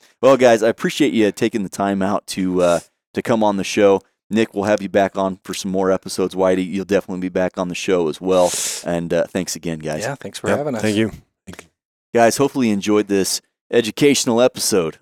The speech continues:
Speaker 1: on the revolver, going clear back into the last century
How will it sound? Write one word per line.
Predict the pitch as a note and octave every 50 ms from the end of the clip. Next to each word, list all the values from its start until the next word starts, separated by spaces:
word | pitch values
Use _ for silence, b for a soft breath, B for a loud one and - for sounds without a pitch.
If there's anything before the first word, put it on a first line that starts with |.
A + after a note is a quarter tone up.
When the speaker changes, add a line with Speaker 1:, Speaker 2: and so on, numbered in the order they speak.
| _ -
Speaker 1:
on | - F2 F#2 F#2
the | F#2 F#2
revolver, | F#2+ G#2 F#2 - F#2 F2 F2+ F#2+ F2+ D#2 D2 C2+ - _ -
going | G#2+ G#2+ A2 G#2+ G2 F2
clear | - - - - - F3+ F3 F3 E3+ D#3+ D3+
back | D3 B2+ C#3 C3+ B2+ B2+ B2 A#2 -
into | B2 A2+ G#2+ G2
the | G#2+
last | F#2 G2+ G#2 G#2+ G2+ - -
century | - A2 G2+ F#2+ - - G#2 G2 G2 F#2+ F2